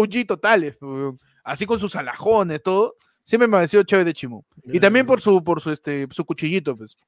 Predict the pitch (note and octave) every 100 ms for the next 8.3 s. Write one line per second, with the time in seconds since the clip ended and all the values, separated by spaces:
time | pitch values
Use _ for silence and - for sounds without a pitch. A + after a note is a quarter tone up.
0 | _ _ - B2 A#2+ A#2 D#3+ D#3 D#3+ C#3+
1 | C#3+ F3 G#3+ G#3+ A#3+ F#3+ G3+ G#3+ G#3+ E3+
2 | A#2+ _ D3 D#3 E3+ D#3+ F#3 F3+ E3 D#3
3 | D#3+ E3+ E3 D3 D3+ D3 D#3 B2+ C#3+ B2+
4 | A2+ A2+ C#3 B2 A#2 B2 A#2+ A2 G#2+ -
5 | - - - - - - D4 B3 A3 C3+
6 | D4+ A3+ A3 D#4+ - - - - - D#4
7 | G4 C4+ C4+ D#4 C4+ A3+ G#3 A#3 F#3+ F#3
8 | G3 F4